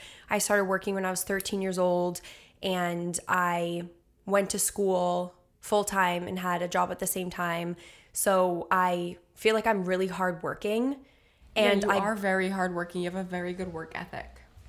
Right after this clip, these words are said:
Speaker 1: Thank you. And I just feel like that's one thing people think about me. They think I'm, like, not hardworking.
Speaker 2: I feel like people think everything was handed to you.
Speaker 1: Yeah. And I,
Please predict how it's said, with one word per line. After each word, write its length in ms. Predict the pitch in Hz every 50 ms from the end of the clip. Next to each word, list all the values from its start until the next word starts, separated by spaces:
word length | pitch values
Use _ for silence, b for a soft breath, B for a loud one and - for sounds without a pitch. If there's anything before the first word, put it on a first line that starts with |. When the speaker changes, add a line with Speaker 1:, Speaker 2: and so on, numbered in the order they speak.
| - - -
Speaker 1:
Thank 260 | - 214 208 190 - 185
you. 240 | 165 - 190 202 - - - -
And 100 | 226 233
I 80 | 240 233
just 200 | 247 262 - -
feel 80 | 285
like 140 | 285 277 -
that's 240 | 233 226 220 - -
one 140 | 220 214 208
thing 140 | 214 208
people 300 | 196 - 214 196 202 196
think 280 | 196 - 208 196 190 185
about 240 | 185 185 180 - 185
me. 140 | 180 185 170
They 160 | 185 180 175
think 240 | - - 190 180 185
I'm, 180 | 185 180 180
like, 340 | 180 175 175 175 175 - b b b b b b b b b - - -
not 240 | 202 196 185 - 180
hardworking. 680 | 196 196 185 175 185 180 180 - - - 208 196 196 - - -
Speaker 2:
I 100 | 240 240
feel 160 | - 247 240
like 100 | 269 247
people 240 | 294 294 302 330 320
think 300 | - 277 220 214 240 - -
everything 420 | 214 214 214 214 220 214 - 220 220
was 160 | 214 214 -
handed 360 | 220 208 190 190 185 185 185
to 80 | - 202
you. 420 | 175 160 - - - - 196 196 196 - _ _ - - - - - _ -
Speaker 1:
Yeah. 520 | - 208 226 214 202 196 180 175 165 165 -
And 120 | - 233 262
I, 160 | 262 269